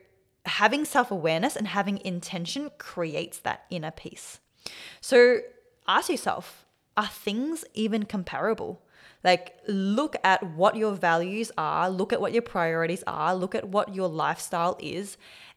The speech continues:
And if this is what you would choose, then that's okay. You just have to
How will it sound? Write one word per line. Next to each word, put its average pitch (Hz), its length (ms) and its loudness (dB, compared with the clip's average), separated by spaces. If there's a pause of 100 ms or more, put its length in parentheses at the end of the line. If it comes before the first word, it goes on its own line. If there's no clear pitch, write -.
(100)
And 180 420 -2 (300)
if 208 260 -2
this 208 320 -2
is 254 180 -4
what 185 360 0
you 185 160 -2
would 170 240 -6
choose, 254 720 -2 (280)
then 180 600 0 (640)
that's 185 320 -6
okay. 262 480 -2 (800)
You 190 100 -6
just 190 120 -6
have 220 180 -4
to 233 120 -2